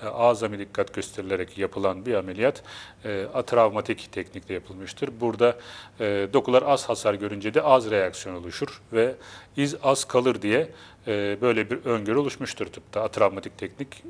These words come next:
şarttır. E, bunun dışında enfeksiyon olmayacak iz olmasın diye. Onun için zaten antibiyotikler kullandırıyoruz. Ama, e, biz diyelim bir yaralanan hastada,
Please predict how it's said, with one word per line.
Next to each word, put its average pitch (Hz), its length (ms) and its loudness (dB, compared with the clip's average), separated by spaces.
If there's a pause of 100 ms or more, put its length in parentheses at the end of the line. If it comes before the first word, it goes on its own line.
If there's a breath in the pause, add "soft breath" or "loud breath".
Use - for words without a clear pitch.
(160)
şarttır. - 460 4 (840 loud breath)
E, 98 440 -2 (1080)
bunun 135 320 0
dışında 147 440 2
enfeksiyon 147 560 -2
olmayacak 95 520 0
iz 95 140 -6
olmasın 87 540 -2
diye. 98 280 -2 (140)
Onun 113 120 -10
için 107 180 -12
zaten 104 300 0
antibiyotikler - 640 -4
kullandırıyoruz. 85 760 -8 (380 loud breath)
Ama, 131 300 4 (300 loud breath)
e, 101 540 0 (140)
biz 123 340 -2 (400 loud breath)
diyelim 123 360 2
bir 123 100 2
yaralanan 117 420 6
hastada, 113 600 2